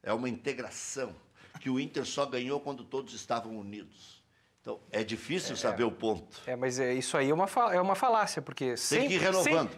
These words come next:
Speaker 2: tem que ir renovando, porque sempre tem disputa política. E, e, e dizer que a unanimidade em torno do poder vai, vai refletir no campo
Speaker 1: Qual é o teu movimento, Conde?
Speaker 2: O meu M G I, Movimento Grêmio Independente.
Speaker 1: Esse é um movimento
Speaker 2: É.
Speaker 1: forte.
Speaker 2: É um movimento
Speaker 1: Mas
Speaker 2: forte.
Speaker 1: esse é um movimento coerente.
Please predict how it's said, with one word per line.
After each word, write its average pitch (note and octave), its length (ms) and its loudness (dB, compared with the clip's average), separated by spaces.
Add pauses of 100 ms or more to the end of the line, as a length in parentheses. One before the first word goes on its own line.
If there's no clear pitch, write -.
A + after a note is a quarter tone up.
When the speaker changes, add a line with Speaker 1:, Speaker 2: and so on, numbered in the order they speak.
Speaker 2:
tem G3 140 4
que C4+ 60 0
ir - 40 2
renovando, C#4+ 460 4
porque - 140 -2
sempre D#4+ 300 0
tem C#4+ 120 2
disputa - 380 -2
política. - 580 -4 (400)
E, C#3+ 60 -6
e, C3 640 -4
e C#3+ 40 0
dizer C3+ 300 0
que B3 80 0
a G#3 40 4
unanimidade F3 1000 2
em B2 200 -6
torno D#3+ 200 0
do D#3 100 -2
poder D3 480 0
vai, C#3+ 220 2
vai B2+ 140 0 (200)
refletir C3 400 -4
no F3 100 0
campo D3+ 400 0
Speaker 1:
Qual C#3 100 4
é F#3 60 6
o F3+ 60 2
teu F3 160 2
movimento, A#2+ 500 -2
Conde? D#2+ 200 -10
Speaker 2:
O C3 60 -2
meu E3+ 400 4
M F#3+ 180 4
G F3+ 140 2
I, D#3 160 6
Movimento D3 480 0
Grêmio E3 220 2
Independente. C#3+ 680 -2
Speaker 1:
Esse G#2+ 160 -12
é B2 40 -4
um B2+ 40 -4
movimento C3+ 300 -2
Speaker 2:
É. B2+ 40 -8
Speaker 1:
forte. G3+ 380 -2
Speaker 2:
É A3+ 40 2
um B3 40 2
movimento B3 380 0
Speaker 1:
Mas F#3+ 120 6
Speaker 2:
forte. G#3+ 140 6
Speaker 1:
esse B3 80 4
é G#3+ 40 4
um G#3+ 40 4
movimento G#3 440 2
coerente. G3 640 2